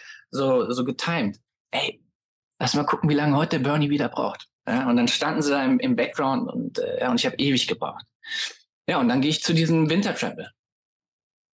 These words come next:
Und, ähm, bin dann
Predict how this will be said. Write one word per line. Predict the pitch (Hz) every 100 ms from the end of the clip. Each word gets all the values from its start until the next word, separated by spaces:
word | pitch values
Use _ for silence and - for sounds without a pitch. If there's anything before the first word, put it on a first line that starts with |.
| _ _
Und, | - 123 120 120 -
ähm, | 113 113 110 110 104 104 - - - - - - _ _ - _ _ _
bin | 165
dann | 175 170 170 -